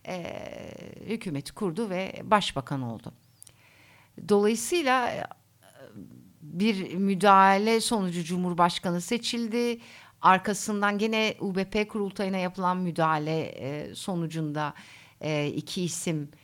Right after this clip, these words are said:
gelen ricalar üzerine çekildi ve, e, bugünün Başbakanı Ersan Saner çok rahat bir şekilde hem genel başkan oldu hem de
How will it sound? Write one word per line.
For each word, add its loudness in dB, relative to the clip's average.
gelen 2
ricalar 0
üzerine -2
çekildi -2
ve, -4
e, -6
bugünün -4
Başbakanı -4
Ersan -4
Saner -6
çok -4
rahat -4
bir -8
şekilde -6
hem -4
genel -4
başkan -4
oldu -4
hem -4
de -6